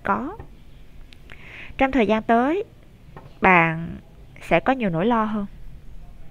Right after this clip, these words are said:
bất an trong cảm xúc, không tìm được một cái hướng gì đó nó giải quyết phù hợp với bạn. Sao mà tụ bài số ba nó bi quan thế?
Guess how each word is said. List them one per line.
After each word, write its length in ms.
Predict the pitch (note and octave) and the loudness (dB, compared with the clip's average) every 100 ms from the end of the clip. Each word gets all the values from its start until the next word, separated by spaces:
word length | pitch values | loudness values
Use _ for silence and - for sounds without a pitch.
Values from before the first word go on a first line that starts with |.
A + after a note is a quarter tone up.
| - - - - - - | -16 -18 -18 -18 -16 -2
bất 300 | - D4 - | 0 0 0
an 260 | - G#3 G3 - - | 0 0 -2 -8 -8
trong 140 | - G3 | -6 -4
cảm 180 | D#3 F#3 | -6 -8
xúc, 180 | - B3+ - - - - - - - - - - - - - - - - - - - - - - - - | -10 -12 -14 -18 -18 -18 -18 -18 -18 -18 -16 -12 -12 -10 -12 -10 -12 -12 -12 -14 -14 -14 -14 -16 -10 2
không 200 | D4 C#4+ | 2 4
tìm 260 | B3 G3 E3+ | 2 2 2
được 240 | F3+ F3 | -2 -2
một 220 | F3+ F3 - | -4 -6 0
cái 100 | B3 | 0
hướng 360 | B3 D4+ F#4+ | 2 0 0
gì 100 | C4 | -2
đó 280 | F3 G3 C#4+ | -2 -2 -4
nó 80 | - | -2
giải 200 | A#3 E3+ F#3+ | 0 0 0
quyết 160 | D#4 - | -4 -2
phù 120 | F#3+ | -2
hợp 180 | F3+ D#3 | -2 -4
với 100 | G#3+ | -6
bạn. 200 | - G#3+ - - - - - - - - | -6 -10 -12 -16 -16 -20 -20 -18 -18 -8
Sao 60 | E4 | -4
mà 100 | D#4+ | -2
tụ 160 | - G3 | -2 2
bài 140 | G#3+ | 2
số 120 | D4+ | 2
ba 180 | D4+ C#4+ | 2 2
nó 60 | D4+ | 4
bi 160 | C#4+ | 2
quan 260 | C#4 C#4 C4 | 4 2 2
thế? 180 | E4 | -2